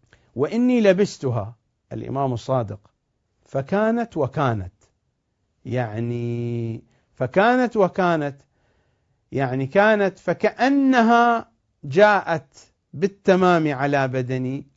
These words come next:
أو كأن فيها شيئاً من طول، فكانت وكانت، يعني لم تأتي بالتمام، فيها شيء من طول.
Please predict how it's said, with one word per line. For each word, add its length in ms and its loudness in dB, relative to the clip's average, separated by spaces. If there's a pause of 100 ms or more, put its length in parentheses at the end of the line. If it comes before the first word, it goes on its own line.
أو 220 2
كأن 520 -4
فيها 420 -4
شيئاً 400 -4
من 280 -4
طول، 400 -4 (520)
فكانت 720 0
وكانت، 560 -2 (2000)
يعني 260 -2
لم 240 2
تأتي 600 -2
بالتمام، 720 -2 (2000)
فيها 420 2
شيء 280 -2
من 200 -2
طول. 300 -2